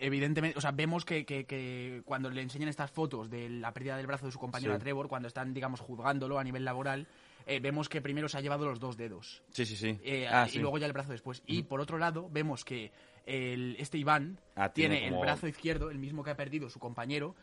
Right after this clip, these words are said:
Speaker 1: tiene una especie de muñones en los dedos.
Speaker 2: Sí,
Speaker 1: Y, y
Speaker 2: tiene los
Speaker 1: claro,
Speaker 2: dos del pie, ¿no?
Speaker 1: asociando,
Speaker 2: Había dicho.
Speaker 1: sí, exacto, tiene los dos del pie. Asociando, esto ya es una conjecio-, una
Speaker 2: Ujú.
Speaker 1: conjetura mía, ¿eh? Más bien,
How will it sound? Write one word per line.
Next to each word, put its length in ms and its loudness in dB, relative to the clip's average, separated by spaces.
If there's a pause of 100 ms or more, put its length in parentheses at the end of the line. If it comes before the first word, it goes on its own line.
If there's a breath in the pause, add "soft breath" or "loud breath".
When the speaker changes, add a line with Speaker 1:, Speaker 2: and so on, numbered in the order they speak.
(140 soft breath)
Speaker 1:
tiene 160 2
una 120 2
especie 280 -4
de 80 0
muñones 500 0
en 80 -4
los 140 -6
dedos. 280 -6
Speaker 2:
Sí, 380 -2
Speaker 1:
Y, 160 2
y 60 -4
Speaker 2:
tiene 100 -2
los 60 4
Speaker 1:
claro, 200 12
Speaker 2:
dos 80 6
del 120 4
pie, 180 2
¿no? 180 0
Speaker 1:
asociando, 520 2
Speaker 2:
Había 120 4
dicho. 260 -2
Speaker 1:
sí, 100 4
exacto, 320 0
tiene 160 -2
los 60 0
dos 60 2
del 80 -2
pie. 120 -4
Asociando, 640 2 (300 loud breath)
esto 220 4
ya 100 8
es 40 4
una 240 6
conjecio-, 460 2
una 200 6
Speaker 2:
Ujú. 80 6
Speaker 1:
conjetura 360 4
mía, 280 0
¿eh? 160 -10
Más 220 0
bien, 200 -2